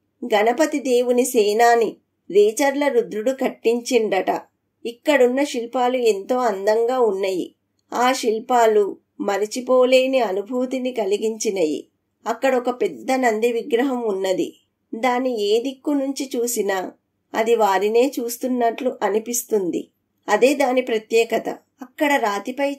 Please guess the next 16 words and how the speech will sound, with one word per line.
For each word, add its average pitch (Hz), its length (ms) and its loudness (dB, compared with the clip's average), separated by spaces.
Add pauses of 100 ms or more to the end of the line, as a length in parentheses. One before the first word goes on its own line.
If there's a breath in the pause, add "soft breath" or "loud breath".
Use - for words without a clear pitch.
చెక్కిన 220 520 -2 (200)
సింహాలు, 214 1040 -2
ఏనుగులు, 202 880 4 (280)
హంసల 269 480 -2
విగ్రహాలు 262 640 -2
కూడా 196 540 -2 (420)
నాకు 247 320 0
బాగా 208 480 0
నచ్చినాయి. 220 720 -2 (360)
కొన్ని 302 300 2
విగ్రహాలు 302 640 -2
ధ్వంసం 226 520 -4
కావడం 208 600 -2 (360)
నాకు 226 320 -2
బాధ 208 360 0
కలిగించింది. 220 960 -2